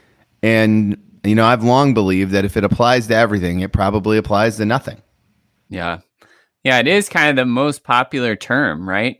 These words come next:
Speaker 2: for, that people use in our time for those who believe in Jesus.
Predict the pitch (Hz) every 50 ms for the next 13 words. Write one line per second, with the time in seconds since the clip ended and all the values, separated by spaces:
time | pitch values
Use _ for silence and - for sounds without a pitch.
0 | 127 - - - 107 107 92 104 107 101 - - - 143 131 - 139 123 113 113
1 | 120 123 123 123 123 - - - - - 120 120 120 - 110 131 170 185 - -
2 | 104 90 90 87 92 92 - 107 90 101 104 98 - - - 101 90 92 92 92
3 | 92 87 90 85 82 87 87 82 87 - - - - - -